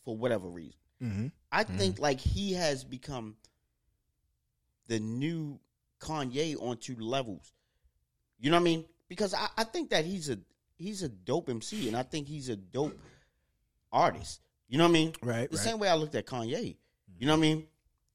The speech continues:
Speaker 1: He knows how to get into that groove, and he got into that groove. And
Speaker 2: Right.
Speaker 1: he's continuously winning in that groove. It's not like he got into it and fell off. He stays consistent on that level.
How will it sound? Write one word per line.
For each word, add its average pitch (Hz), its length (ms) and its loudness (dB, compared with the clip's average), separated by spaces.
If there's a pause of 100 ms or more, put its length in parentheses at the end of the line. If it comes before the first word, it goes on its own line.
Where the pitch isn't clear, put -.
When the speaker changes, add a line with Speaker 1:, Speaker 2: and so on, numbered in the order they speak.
(100)
Speaker 1:
He 202 220 0
knows 180 360 -2
how 156 140 -4
to 127 100 -4
get 127 180 -6
into - 180 -10
that 110 160 -4
groove, 143 280 -6
and 107 100 0
he 110 80 -4
got 131 200 -2
into 123 160 -10
that 98 180 -4
groove. 147 340 -10 (460)
And 139 80 -4
Speaker 2:
Right. 151 80 -2
Speaker 1:
he's 143 140 -6
continuously 120 800 -4 (180)
winning 123 380 -4
in 92 140 -6
that 82 200 -8
groove. 104 300 -10
It's 95 160 -10
not 156 180 0
like 113 140 -2
he 110 120 -8
got 110 200 2
into 107 300 -6
it 95 80 -8 (520)
and 107 120 -6
fell 139 240 -2
off. 107 140 -6
He 143 140 -6
stays 180 360 -4
consistent 120 640 -6
on 110 180 -2
that 101 160 -4
level. 90 420 -8